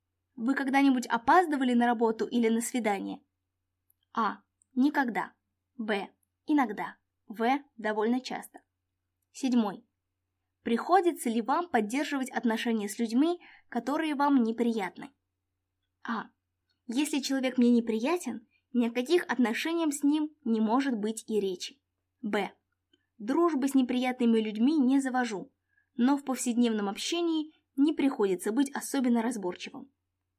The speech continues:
Восьмой. Бывает ли, что вы рассуждаете о вещах, в которых не разбираетесь?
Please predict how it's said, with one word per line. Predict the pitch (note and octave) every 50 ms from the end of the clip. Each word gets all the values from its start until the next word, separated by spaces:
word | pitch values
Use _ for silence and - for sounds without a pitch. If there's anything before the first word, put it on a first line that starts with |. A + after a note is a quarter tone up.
| _ _ _ -
Восьмой. | A3+ A3+ A#3 - - A3+ G3+ F3 - - _ _ _ _ _ _ _ _ _ _ _ _ _ -
Бывает | A3+ A3 A3 A#3 E4 F#4 F#4+ F4+ F4 C#4
ли, | B3 A#3+ A3+ G3+ - - _ _ _
что | - - - A3+ A3+
вы | D4 D#4+
рассуждаете | D4+ C#4 - - A#3+ A3+ A3 A3+ A3 A3 A3 - G3+
о | G3
вещах, | G3 G3+ - - D#4 E4 E4 -
в | -
которых | - A#3+ - A#3+ A#3+ B3+ -
не | - G#3+ G#3 G#3+
разбираетесь? | A3 G#3+ G#3+ G3 A#3 G#3+ E3+ G#2+ - - - - - - -